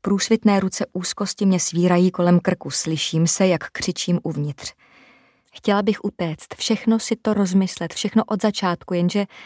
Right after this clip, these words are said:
po předloňské operaci menisku mi lékaři běh zakázali.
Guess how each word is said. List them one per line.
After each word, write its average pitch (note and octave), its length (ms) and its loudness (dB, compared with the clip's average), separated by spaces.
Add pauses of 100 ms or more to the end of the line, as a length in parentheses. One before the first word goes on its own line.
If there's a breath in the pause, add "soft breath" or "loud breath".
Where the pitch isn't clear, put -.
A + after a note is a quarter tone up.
(440 loud breath)
po F#3+ 100 -2
předloňské A#3+ 560 2
operaci A3+ 420 -2
menisku G3 460 2
mi G#3 140 4
lékaři G3+ 480 0
běh G3 440 0
zakázali. F#3 760 -2